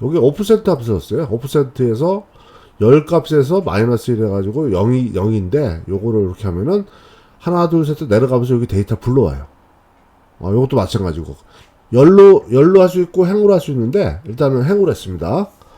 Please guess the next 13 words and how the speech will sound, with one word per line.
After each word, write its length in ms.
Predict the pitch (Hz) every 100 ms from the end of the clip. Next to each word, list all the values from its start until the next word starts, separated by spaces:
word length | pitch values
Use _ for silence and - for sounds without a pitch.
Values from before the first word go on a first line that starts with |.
| - - _
와트도 400 | 110 131 190 185
맞아. 220 | 156 95
와트가 400 | 90 123 - 180 160
이제 180 | 127 127
종류별로 520 | 113 120 107 95 95
있는데, 560 | 85 80 139 139 73 -
어떤 300 | 101 - 113
게 60 | 98
있냐면 500 | 80 92 156 76 - _ _ _ _ _ _ _ -
이쪽 240 | 104 143
와트입니다. 760 | 104 104 139 135 104 107 185 185
와트를 380 | - 95 - 107
선택하는데, 640 | 110 101 90 110 156 85